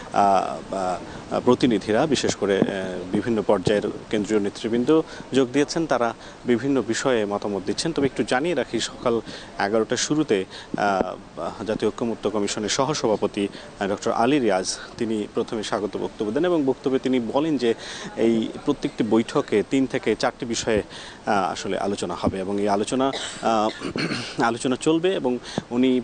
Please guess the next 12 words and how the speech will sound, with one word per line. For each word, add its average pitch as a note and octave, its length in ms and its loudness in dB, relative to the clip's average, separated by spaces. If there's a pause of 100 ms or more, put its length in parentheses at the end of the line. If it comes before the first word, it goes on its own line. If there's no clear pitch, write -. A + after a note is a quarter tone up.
পরে A#2+ 300 4
এই G#2+ 640 -4
রাজনৈতিক G#2 380 -2
দলদের G#2 260 2
সাথে A2+ 400 -2
আলোচনায় G#2+ 400 -4
বসেন G2+ 300 -2
এবং D3+ 220 0
সেখানে B2+ 580 -2 (120)
প্রত্যেকটি - 380 -2
রাজনৈতিক A#2 440 0
দলের, A2+ 260 2